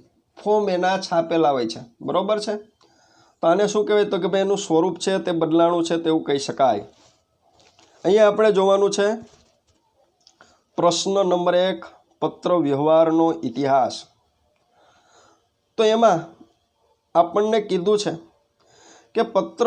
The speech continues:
વ્યવહારનો ઇતિહાસ ખૂબ જ પ્રાચીન છે. તો કે ભાઈ આપણે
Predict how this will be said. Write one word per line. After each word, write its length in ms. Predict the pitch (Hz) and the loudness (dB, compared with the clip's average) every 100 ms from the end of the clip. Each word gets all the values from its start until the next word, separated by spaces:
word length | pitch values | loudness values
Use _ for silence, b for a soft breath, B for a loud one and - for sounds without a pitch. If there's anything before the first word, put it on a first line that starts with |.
| 240 | 4
વ્યવહારનો 680 | 202 185 175 196 208 208 220 220 - | 4 2 4 4 4 2 0 0 -4
ઇતિહાસ 680 | 160 165 180 180 208 214 196 - | -8 -2 0 2 4 2 0 -10
ખૂબ 260 | - 170 170 190 | -4 -2 0 0
જ 100 | 190 196 - | 0 -4 -4
પ્રાચીન 540 | 170 160 156 160 165 165 | 0 2 2 0 2 2
છે. 180 | 165 135 - _ _ _ _ _ _ _ b b b _ | 0 -8 -16 _ _ _ _ _ _ _ b b b _
તો 100 | 160 | -4
કે 100 | 190 | -2
ભાઈ 300 | 202 220 233 233 - _ _ _ _ _ - | 0 2 2 -2 -10 _ _ _ _ _ -6
આપણે 240 | 160 202 | -4 -2